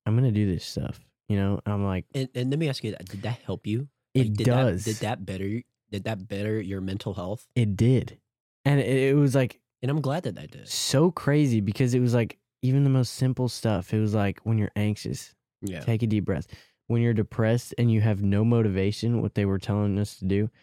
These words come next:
Speaker 1: you have to go do something you don't wanna do.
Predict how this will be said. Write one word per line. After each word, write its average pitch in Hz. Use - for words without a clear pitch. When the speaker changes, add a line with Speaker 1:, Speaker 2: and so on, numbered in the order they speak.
Speaker 1:
you 104
have 101
to 90
go 90
do 92
something 92
you 90
don't 87
wanna 82
do. 78